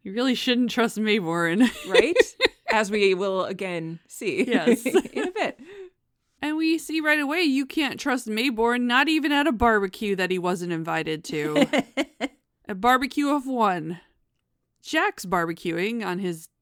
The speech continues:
Speaker 1: deck, and we see someone take a hot dog off the grill.
Speaker 2: I had assumed it was Jack, but though
Speaker 1: Yes.
Speaker 2: it was not.
Speaker 1: It was
Speaker 2: <laughs>
Speaker 1: not. It was Mayborn. Mayborn stole Jack's hot dog.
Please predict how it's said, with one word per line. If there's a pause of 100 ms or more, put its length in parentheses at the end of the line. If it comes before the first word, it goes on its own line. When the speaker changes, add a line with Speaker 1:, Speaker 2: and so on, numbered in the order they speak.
Speaker 1:
deck, (760)
and
we
see (180)
someone (160)
take
a
hot
dog
off
the
grill. (680)
Speaker 2:
I
had
assumed
it
was
Jack,
but
though
Speaker 1:
Yes.
Speaker 2:
it
was
not.
Speaker 1:
It
was
Speaker 2:
<laughs>
Speaker 1:
not.
It
was
Mayborn. (720)
Mayborn
stole
Jack's
hot
dog.